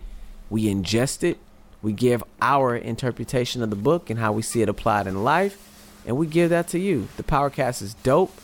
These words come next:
It's only thirty minutes. It's twenty seventeen. You need to invest in yourself.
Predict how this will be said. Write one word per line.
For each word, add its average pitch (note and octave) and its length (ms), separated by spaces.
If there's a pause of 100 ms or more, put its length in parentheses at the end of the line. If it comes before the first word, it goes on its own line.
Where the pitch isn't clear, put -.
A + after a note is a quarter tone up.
(240)
It's G#2 140
only D#3+ 220
thirty F3+ 280
minutes. C#3+ 540 (200)
It's - 140
twenty D3 280
seventeen. B2+ 800 (240)
You G#2 80
need B2 200
to D#3 100
invest B2 380
in G#2 60
yourself. G2+ 460